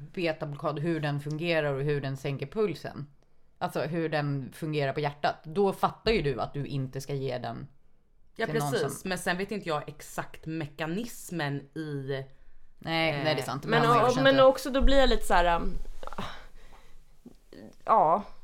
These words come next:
Speaker 3: vem fan vet jag? Alltså så här, okej,
Speaker 2: Ja.
Speaker 3: det är jättemånga, det är jättemånga sjukt duktiga läkare som kan allt sånt där. Men på något sätt så värdesätter jag med det som ni pratar om, att jag vill se effekten av ett läkare. Alltså det är klart det
Speaker 2: Mm.
Speaker 3: skulle vara, alltså jag skulle också önska att jag visste exakt, exakt
Speaker 2: Ja.
Speaker 3: farmakodynamik,
Speaker 1: Men det går ju,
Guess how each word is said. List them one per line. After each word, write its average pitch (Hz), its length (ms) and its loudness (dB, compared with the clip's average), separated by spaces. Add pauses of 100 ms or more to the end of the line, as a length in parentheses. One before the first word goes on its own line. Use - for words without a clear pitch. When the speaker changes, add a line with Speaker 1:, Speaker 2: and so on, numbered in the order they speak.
(120)
Speaker 3:
vem 202 200 0
fan - 400 -4
vet - 180 -12
jag? - 80 -8
Alltså 214 180 2
så 208 100 6
här, - 80 8
okej, 226 400 8
Speaker 2:
Ja. 269 120 0
Speaker 3:
det 233 80 2
är 233 60 6
jättemånga, 269 800 4
det 202 100 -2
är - 20 -2
jättemånga 254 460 2
sjukt 240 400 2
duktiga 165 300 -2
läkare 156 360 0
som 156 160 -2
kan 185 240 0
allt 147 140 -6
sånt 151 160 -6
där. 131 220 -2 (320)
Men 196 240 4
på 208 120 0
något 220 220 2
sätt 175 120 -4
så 175 80 -2
värdesätter 170 520 2
jag 196 260 6
med 147 140 -2
det 151 120 -2
som 160 180 0
ni 220 120 6
pratar 151 360 -4
om, 139 180 -2
att 151 160 -6
jag 185 100 4
vill 196 140 0
se - 200 -4
effekten - 560 -4
av 151 60 -4
ett 160 80 -8
läkare. 151 180 -4
Alltså 185 120 -2
det 233 60 0
är 233 40 -10
klart 214 140 2
det 180 60 0
Speaker 2:
Mm. 175 120 -2
Speaker 3:
skulle 180 160 2
vara, 170 140 4 (240)
alltså 185 140 -2
jag 185 80 0
skulle 226 140 0
också 240 200 0
önska 160 240 -2
att 143 60 -6
jag 147 80 -2
visste 147 260 -4
exakt, - 420 -8 (360)
exakt - 320 -4
Speaker 2:
Ja. 180 60 0
Speaker 3:
farmakodynamik, 180 520 6
Speaker 1:
Men 185 120 10
det 220 60 8
går 180 60 6
ju, - 60 2